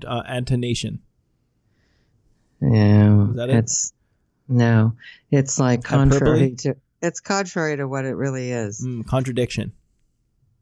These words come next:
Speaker 2: Something like that.
Speaker 1: Got it. Okay,
Speaker 2: I
Speaker 1: so
Speaker 2: think there's another word for it, but I can't think of it.
Speaker 1: All right, so I wanna get into the fucking
Speaker 2: It's my
Speaker 1: nitty-gritty. What?
Speaker 2: It's my co-,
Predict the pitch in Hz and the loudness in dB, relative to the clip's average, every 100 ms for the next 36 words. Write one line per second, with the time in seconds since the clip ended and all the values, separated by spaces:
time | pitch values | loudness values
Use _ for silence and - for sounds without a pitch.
0 | _ - 240 156 113 107 104 98 127 - | _ -6 -2 0 0 0 -2 -4 -6 -8
1 | 95 82 _ _ _ _ _ _ _ 147 | -8 -10 _ _ _ _ _ _ _ 0
2 | 160 180 160 160 143 127 123 117 120 113 | 2 2 2 0 0 0 0 0 0 0
3 | 120 113 117 117 117 113 107 107 107 - | -2 0 -2 0 0 0 0 -2 -2 -2
4 | 143 123 123 147 135 151 170 202 196 180 | -2 0 0 0 0 -2 -2 0 0 0
5 | 165 147 151 143 135 127 160 151 - _ | -4 -4 -4 -4 0 2 2 2 -2 _
6 | _ - 127 165 - - 147 139 175 | _ -10 -6 -6 -6 -2 -2 0 0